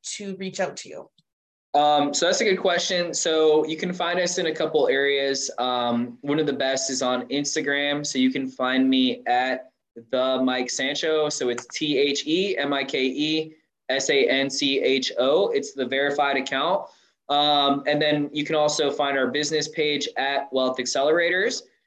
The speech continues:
Speaker 2: And then our website is w w w dot wealth accelerators dot com. And you can find everything about us, um, either on Instagram or on our website.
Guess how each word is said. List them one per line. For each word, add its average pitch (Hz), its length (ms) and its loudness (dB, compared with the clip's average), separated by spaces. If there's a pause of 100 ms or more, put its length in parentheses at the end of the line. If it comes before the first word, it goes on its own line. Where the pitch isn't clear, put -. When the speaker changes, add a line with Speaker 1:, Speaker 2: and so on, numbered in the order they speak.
(240)
Speaker 2:
And 151 80 -2
then 151 300 0
our 143 240 2
website 143 640 0
is 127 400 0
w 135 280 -2
w 131 300 -2
w 156 380 0
dot 131 420 -2
wealth 127 240 0
accelerators 120 720 0
dot 107 240 -4
com. 90 440 -8
And 120 120 -2
you 127 100 2
can 131 160 -4
find 127 300 2
everything 139 460 2
about 135 300 2
us, 139 320 -2 (140)
um, 117 560 0
either 127 240 2
on 120 140 0
Instagram 135 520 -2
or 120 80 2
on 110 140 0
our 104 100 -2
website. 98 520 -2